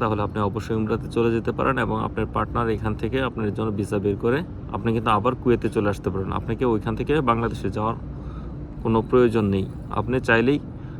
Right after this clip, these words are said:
এখান থেকে এক্সিট নেওয়ার সঙ্গে সঙ্গে আপনি নতুন করে আবার ভিসা বের করে আপনি আবার কুয়েতে চলে আসতে পারেন without any hassle। এবং যাদের বয়স সত্তর বছরের উপরে, তারা কিন্তু একবার ভিজিটে কুয়েতে আসতে পারবেন। এইখান থেকে উমরায় গেলে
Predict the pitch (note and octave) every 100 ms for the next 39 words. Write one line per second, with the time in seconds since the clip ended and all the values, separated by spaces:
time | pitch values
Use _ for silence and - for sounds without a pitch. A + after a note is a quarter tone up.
0 | - A2 B2+ B2 B2+ A#2+ A#2 B2+ C3 B2
1 | A#2+ A#2+ A#2+ A#2+ A#2+ A#2 A2 A2 B2 A#2
2 | A#2+ A2 G#2+ G2+ F#2+ G#2+ A2 G#2+ C3 A#2
3 | A#2+ A2 B2+ - C3 B2 C#3 C#3+ C3 B2+
4 | - A#2+ B2+ B2 B2 A#2 A#2 A2+ A2 D3
5 | - - - - - - - G#2+ G#2 F#2+
6 | - - - - - - A#2+ A#2+ C#3 A#2
7 | A2 A2 C3 A#2 A2+ A#2+ A#2+ - A#2+ -
8 | D#3+ D#3+ C3 A#2 G2+ D#2 F2 G2+ G#2+ D3
9 | - - - - A#2 C3 - C#3+ D3+ C#3
10 | A#2 B2 A2 A2+ A2 A2 A#2 A#2+ A2+ A#2
11 | - A#2 A#2 A2 B2 G#2+ - A#2 C#3 B2+
12 | D3 D3+ - C3+ B2+ B2 B2